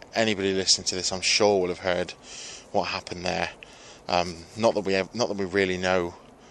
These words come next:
anything other than the very basic of details, but, but Gary Speed, who was the current Welsh national coach, um, former Leeds United,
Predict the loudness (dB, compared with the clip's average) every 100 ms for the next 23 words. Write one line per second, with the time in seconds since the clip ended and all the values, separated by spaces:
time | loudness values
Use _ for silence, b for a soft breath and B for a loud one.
0 | B B B 0 0 2 0 0 0 0
1 | -2 -4 -8 -4 2 4 2 4 4 6
2 | 4 2 -4 -2 0 0 0 0 0 0
3 | -2 B B B B B B -4 -4 -4
4 | -8 2 4 6 4 4 -2 -2 -6 -4
5 | -2 -2 -4 2 2 2 0 2 2 2
6 | 0 0 -8 B B B B B -4 -2
7 | -2 -2 0 0 0 0 -2 -2 -16 B
8 | B B B B B -4 -2 -2 -4 -12
9 | -20 B B B -12 -8 0 4 4 4
10 | 0 0 0 0 2 0 0 0 -2 -4